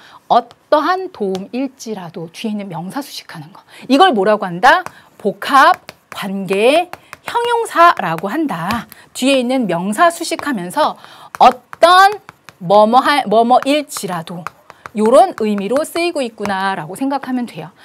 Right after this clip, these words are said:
그래서 그는 제신하-, 제신합니다. 아, 제안하-, 제안했습니다. 어떠한 도움이라도, 그가 줄 수 있는 어떠한 도움일지라도, 음, 그는 제안을 했습니다라는 의미가 되겠고요. 여기에서는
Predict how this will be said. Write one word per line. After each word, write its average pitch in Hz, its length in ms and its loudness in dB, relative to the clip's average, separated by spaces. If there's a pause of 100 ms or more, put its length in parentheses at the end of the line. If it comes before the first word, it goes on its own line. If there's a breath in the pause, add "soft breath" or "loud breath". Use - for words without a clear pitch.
(100)
그래서 214 180 -6
그는 311 500 0
제신하-, 247 560 -6
제신합니다. 226 920 -4
아, 214 80 -4
제안하-, 226 580 4
제안했습니다. 226 840 0 (280 loud breath)
어떠한 339 600 6
도움이라도, 196 640 -2
그가 277 320 4
줄 233 200 -4
수 247 160 -10
있는 226 340 -4 (260 loud breath)
어떠한 285 920 4
도움일지라도, 220 1500 2
음, 202 400 -6
그는 226 420 -6
제안을 190 520 -6
했습니다라는 233 1200 -2 (260 loud breath)
의미가 214 600 2
되겠고요. 214 640 -4 (280 loud breath)
여기에서는 359 720 6